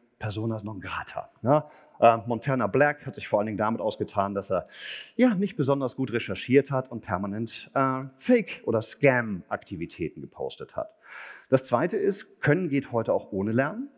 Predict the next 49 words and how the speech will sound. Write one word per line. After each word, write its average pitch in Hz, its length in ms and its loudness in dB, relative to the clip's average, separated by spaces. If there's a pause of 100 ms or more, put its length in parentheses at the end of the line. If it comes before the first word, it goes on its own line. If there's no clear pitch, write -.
(120)
Ja? 110 340 -4 (420)
Ähm, 123 280 4
ich - 100 -16
kann 147 160 0
mittlerweile 120 580 0
alles 165 500 0 (320)
as - 120 -2
a 123 60 -8
Service 92 440 -4
bekommen, 170 440 -2
auch - 320 2
mein 95 320 -4
Buch 117 180 -2
schreiben 139 400 0
lassen. 175 440 0 (920)
Hab - 260 2
ich - 120 -10
noch 165 120 -4
nie 170 100 0
gemacht. 170 320 4
Ich - 100 -4
hab 135 100 0
fünfzehn 165 440 2
geschrieben 180 360 -2
tatsächlich 180 480 -2
bislang, 160 440 0
aber 127 280 2
die 123 300 0
alle 127 160 0
noch 113 180 -2
wirklich 101 300 -4
selber. 127 480 4 (340)
Äh, 123 120 0
ich 113 80 -6
glaube, 127 180 0
Thomas, 135 320 -2
bei 117 100 0
dir 117 200 0
wird's 117 160 -8
genauso 127 340 2
sein. 170 240 -2
Du 123 100 -2
würdest 123 280 -2
dir - 20 2
das - 180 0
auch 117 280 2
nicht 160 240 4
schreiben 170 440 0
lassen. 196 480 0